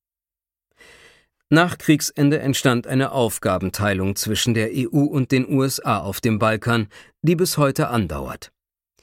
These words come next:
Die E U bietet Mitgliedschaft, Hilfe beim wirtschaftlichen Aufbau und Unterstützung für Reformen von Recht und Staat an.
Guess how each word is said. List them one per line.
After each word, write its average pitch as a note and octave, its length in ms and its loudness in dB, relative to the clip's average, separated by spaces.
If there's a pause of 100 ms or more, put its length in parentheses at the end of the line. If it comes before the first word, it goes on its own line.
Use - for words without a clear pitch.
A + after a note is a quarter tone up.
(420)
Die F3 200 4
E F#3 80 4
U G#3 240 0
bietet C3+ 400 0
Mitgliedschaft, D3+ 880 0
Hilfe B2 380 0
beim G2 280 0
wirtschaftlichen G#2 760 -2
Aufbau A#2 640 0 (280)
und F3 200 4
Unterstützung D3 720 2
für D#3 260 0
Reformen G#2+ 520 0
von B2 240 0
Recht A#2+ 380 -2
und C#3+ 160 0
Staat E2 380 -2
an. D2 180 -10